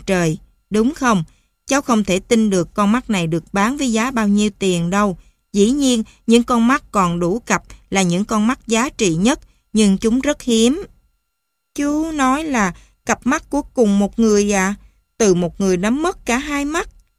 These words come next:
Ông Carter gật đầu. "Chú có ba cặp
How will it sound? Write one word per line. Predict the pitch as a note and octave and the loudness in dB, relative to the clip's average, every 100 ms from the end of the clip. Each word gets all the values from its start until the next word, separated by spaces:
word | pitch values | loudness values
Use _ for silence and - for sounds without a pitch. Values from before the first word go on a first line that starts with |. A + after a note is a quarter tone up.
| _ _ _ _ _ | _ _ _ _ _
Ông | G#3+ G#3 | 0 2
Carter | G3+ C4+ - A3 G#3 F#3 | 0 -4 -2 -2 -2 -2
gật | F#3 - | -4 -4
đầu. | F3+ F3 D#3 - - _ _ | -4 -2 -4 -8 -18 _ _
"Chú | C#4+ E4 | -4 -2
có | - E4+ | -2 -2
ba | B3 C4 | 0 0
cặp | C4 - G3+ | -2 -2 -2